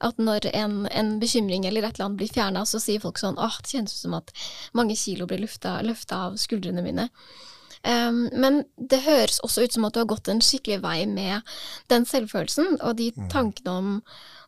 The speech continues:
Speaker 1: om deg selv og livet, og du overlevde jo den sykdommen som du, du tenkte at du skulle dø av. Mm, du må jo ha veldig mye pågangsmot. Jeg kan, jeg kan fortelle det. Jeg ser at du smiler og er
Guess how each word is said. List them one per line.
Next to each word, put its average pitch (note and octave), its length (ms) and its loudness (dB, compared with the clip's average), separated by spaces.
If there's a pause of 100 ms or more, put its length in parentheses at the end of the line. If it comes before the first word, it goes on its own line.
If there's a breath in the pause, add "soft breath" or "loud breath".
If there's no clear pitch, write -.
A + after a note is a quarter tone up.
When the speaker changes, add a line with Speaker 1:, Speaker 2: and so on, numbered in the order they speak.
Speaker 1:
om G#3 220 2
deg G#3+ 160 0
selv G#3+ 400 -2
og A3 100 0
livet, G3+ 580 -4
og G3 300 -2
du G3 100 -2
overlevde F#3 640 2
jo G#3 60 0
den G3+ 120 -2
sykdommen F#3+ 540 -4
som G#3 140 -4
du, G#3 320 -6 (100)
du G#3+ 140 -8
tenkte A3 400 -2
at - 100 -8
du G#3 80 -6
skulle G#3 320 -2 (140)
dø G3 160 -2
av. A#3 260 -2 (880 loud breath)
Mm, B3+ 380 4 (1200)
du C4 120 4
må B3+ 200 8
jo A#3 80 4
ha A#3+ 140 2 (120)
veldig A3+ 340 -2
mye A3+ 200 2
pågangsmot. - 1700 -2 (2000)
Jeg A#3+ 200 6
kan, D4 180 2
jeg C4+ 140 2
kan D4+ 160 0
fortelle C#4+ 320 2
det. C#4 160 0
Jeg F4 140 0
ser C#4 180 8
at A#3+ 80 6
du A#3+ 120 4
smiler B3 360 8
og C4+ 160 8
er A#3 220 6